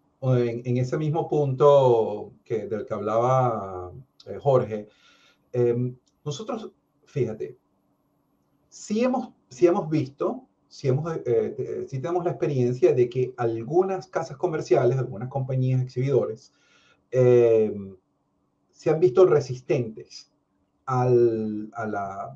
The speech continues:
al, a la parte virtual. La mayoría de ellos es que, eh, nosotros definimos fueron quemados un poquito al principio de la pandemia,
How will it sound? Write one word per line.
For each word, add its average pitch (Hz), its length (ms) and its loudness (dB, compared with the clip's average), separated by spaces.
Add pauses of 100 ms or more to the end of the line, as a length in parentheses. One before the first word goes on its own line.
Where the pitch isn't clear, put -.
(140)
al, 92 540 -10 (1120)
a 120 60 -2
la 123 80 2
parte 135 220 2
virtual. 113 460 2 (1040)
La 151 140 6
mayoría 180 600 8
de 180 200 8
ellos 127 480 -2 (460)
es 127 160 -6
que, - 320 2 (220)
eh, 113 280 0
nosotros 131 300 0
definimos 143 380 -2
fueron 175 320 0
quemados 127 720 4
un 110 100 -2
poquito - 540 -6
al 117 240 0
principio 127 840 0
de 107 80 6
la 104 140 -2
pandemia, 107 680 -2